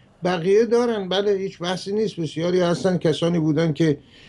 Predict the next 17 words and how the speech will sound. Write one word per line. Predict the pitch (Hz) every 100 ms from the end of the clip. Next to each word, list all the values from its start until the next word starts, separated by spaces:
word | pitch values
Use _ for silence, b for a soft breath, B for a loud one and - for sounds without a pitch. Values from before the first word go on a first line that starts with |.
| b _
طرفدار | 165 160 151 - 185
هیتلر | 190 160 139 175 208
بودن، | 196 196 185
در | 165 160
میانه | 151 147 143 160 180
راه | 165 180
ضد | 165 180 180
هیتلر | 190 165 - 165
شدن، | 139 175 156 160
یه | 180
عده‌ای | 190 170 180
در | 165 156
خود | - 170
ایران | 160 147 147 - -
چنین. | - 131 113 - -
اما | 190 220 233
شما، | 240 - 175 208